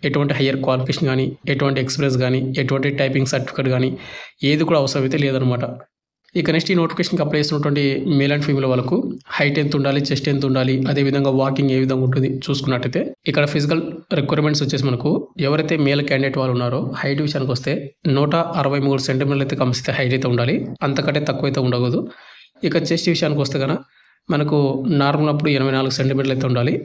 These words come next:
బ్రీతింగ్ తీసుకుంటే కనుక ఫైవ్ సెంటీమీటర్స్ అనేది ఎక్స్‌పాన్షన్ అయితే అవ్వాల్సి ఉంటుంది, అదైతే గుర్తుపెట్టుకోండి. ఇది మేల్ వాళ్ళకు. ఇక సెకండ్ ఉమెన్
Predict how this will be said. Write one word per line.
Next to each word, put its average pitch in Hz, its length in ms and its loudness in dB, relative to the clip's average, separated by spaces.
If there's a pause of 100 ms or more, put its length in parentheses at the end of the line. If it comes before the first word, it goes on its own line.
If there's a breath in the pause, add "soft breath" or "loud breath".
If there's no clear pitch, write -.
(220)
బ్రీతింగ్ 151 320 2
తీసుకుంటే 147 380 0
కనుక 143 380 -2
ఫైవ్ 147 200 2
సెంటీమీటర్స్ 139 340 0
అనేది 143 160 2
ఎక్స్‌పాన్షన్ 139 380 -2
అయితే 127 140 0
అవ్వాల్సి 127 300 0
ఉంటుంది, 131 220 2 (220)
అదైతే 135 280 0
గుర్తుపెట్టుకోండి. 127 580 0 (520 soft breath)
ఇది 160 180 2
మేల్ 135 220 0
వాళ్ళకు. 123 240 -2 (360)
ఇక 143 180 -2
సెకండ్ 156 260 -2 (120)
ఉమెన్ 147 200 0